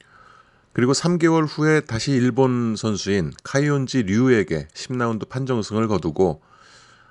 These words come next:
어, 데뷔 이 연승을 거두게 되죠. 그러면서 기량이 굉장히 좋다는 그런 평가를 많이 받았는데 이후로 삼 년 삼 개월간 공백이 생겼어요. 아마도 군복무를 한 것이 아닐까 그렇게 추측이 되고요.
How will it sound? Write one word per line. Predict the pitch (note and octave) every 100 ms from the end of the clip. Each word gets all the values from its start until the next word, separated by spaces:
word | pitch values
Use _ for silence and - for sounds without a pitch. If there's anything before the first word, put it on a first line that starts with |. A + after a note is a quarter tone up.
| -
어, | F2 F2
데뷔 | G2+ A2
이 | G#2+ B2
연승을 | A2+ F#2+ G#2+ G2
거두게 | F2+ F2+
되죠. | F2+ D#2 D2 D2 - _ _ _ - _ _ - - _
그러면서 | A#2+ B2+ B2+ A#2+ C3+ C3+ B2
기량이 | - A2+ B2+ C#3 B2+
굉장히 | A#2 A#2 B2 B2
좋다는 | - G#2+ B2 A#2+ A#2+
그런 | G#2+ A2+
평가를 | C#3 C#3 A#2+ A2 A2+
많이 | F2 G2+
받았는데 | D#2 G#2+ F#2+ E2 D#2+ F#2+ D2 - _ _ - - - -
이후로 | A2+ A#2 C3 C#3+
삼 | - - G3+
년 | G3+ F#3+
삼 | F3+ F#3 F#3+
개월간 | F3 D3+ C#3+ C#3+ B2
공백이 | G#2+ B2 D#3 G2 F2 D2 C#2+ _
생겼어요. | - G2 E2+ - D#2 D#2 C#2+ _ _ _ _ _ _ _ _ _ _ - - - -
아마도 | G#2 G#2+ A#2+ B2 -
군복무를 | A#2+ B2+ D3+ D3+ D3 C3 B2+ A#2 A2+
한 | B2+
것이 | A2+ G#2 B2
아닐까 | F#2+ F#2 A2
그렇게 | G2 -
추측이 | A2+ - - C3 C3
되고요. | C3 E2+ D#2+ F2+